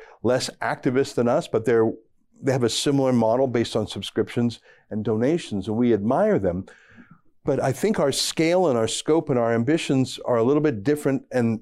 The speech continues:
in some ways a little bit larger. We just don't have someone we can look up to as a model. I'm not gonna look to Post Media. That's what I would look to if I wanted to be a government grifter getting a bailout. We can't look to the T V companies.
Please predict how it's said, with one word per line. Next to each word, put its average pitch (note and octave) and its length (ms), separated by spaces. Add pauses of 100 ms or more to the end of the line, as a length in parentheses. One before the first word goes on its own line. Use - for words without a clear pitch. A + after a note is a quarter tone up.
(120)
in B2 100
some D#3 260
ways A#2+ 200
a A#2 60
little A#2 180
bit A2 140
larger. A2 580 (240)
We C3+ 100
just A#3 260
don't A#3 220
have D3+ 220
someone C3+ 260
we C3 80
can B2 240
look A#2 300
up - 240
to A#2 200
as A2 120
a B2+ 40
model. F#3 320
I'm G#2 100
not F#3+ 120
gonna A2 160
look G2+ 160
to G2+ 180 (380)
Post - 480
Media. G2+ 600 (320)
That's A#2+ 220
what A#2+ 120
I A2+ 40
would G2+ 200
look C3 180
to A#2+ 140
if - 100
I A2 60
wanted A2+ 300
to A2+ 40
be A2+ 200
a G#2+ 40
government A#2+ 580
grifter A2+ 500 (300)
getting B2+ 280
a A#2+ 40
bailout. A#2 500
We A#2+ 100
can't D3 280
look C3+ 200
to B2 80
the G#2 120
T A#2+ 280
V A#2 160
companies. F#2+ 600